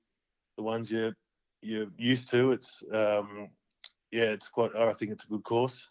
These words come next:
So that was good. And then I worked up at,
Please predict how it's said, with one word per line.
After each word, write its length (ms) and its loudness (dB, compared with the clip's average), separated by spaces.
So 580 4
that 140 4
was 120 -8
good. 280 4
And 100 -2
then 240 0
I 20 -2
worked 340 -2
up 200 -4
at, 100 -6